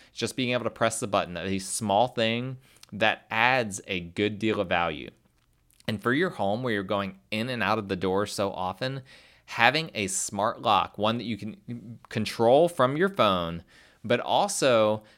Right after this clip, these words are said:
that you can just put a code in at the door and never pull out a key, that it is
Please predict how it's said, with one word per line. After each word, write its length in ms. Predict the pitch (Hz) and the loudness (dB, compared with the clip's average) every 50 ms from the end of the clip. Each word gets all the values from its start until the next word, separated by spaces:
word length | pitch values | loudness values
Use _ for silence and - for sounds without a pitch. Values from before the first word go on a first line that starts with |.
| _ - | _ -6
that 200 | - 117 113 80 | -2 0 0 0
you 120 | 117 120 117 | 0 -2 -4
can 180 | - 135 120 | -2 -4 -4
just 260 | 107 110 107 - _ - | -4 -4 -6 -6 _ -2
put 260 | - - 135 139 - - | 4 4 4 4 2 -2
a 80 | 117 - | -8 -8
code 480 | - - - 107 101 101 107 113 117 | -8 -4 -2 0 2 2 2 2 0
in 320 | - 123 127 123 123 127 - | -2 -4 -4 -2 -4 -4 -4
at 240 | - 104 104 - | -2 -2 -2 -2
the 80 | - 107 | -2 -4
door 380 | 95 101 98 101 110 120 127 - | -2 0 0 0 0 0 -2 -2
and 240 | - 98 92 92 92 | -4 -6 -4 -2 -2
never 240 | 92 98 98 117 120 | -2 0 0 -2 -4
pull 300 | - - - 131 123 107 | -4 -4 -2 -2 0 2
out 180 | 90 110 117 110 | 4 2 2 2
a 40 | - | -2
key, 520 | - - - 95 95 110 135 170 185 - - - - _ _ _ _ _ - | -4 -4 -2 -2 0 0 -2 -6 -8 -12 -16 -20 -20 _ _ _ _ _ 0
that 340 | 101 110 127 - - _ - | 2 2 2 0 -2 _ -2
it 160 | 139 139 156 | 0 0 2
is 240 | 156 143 110 95 | 0 0 -2 -4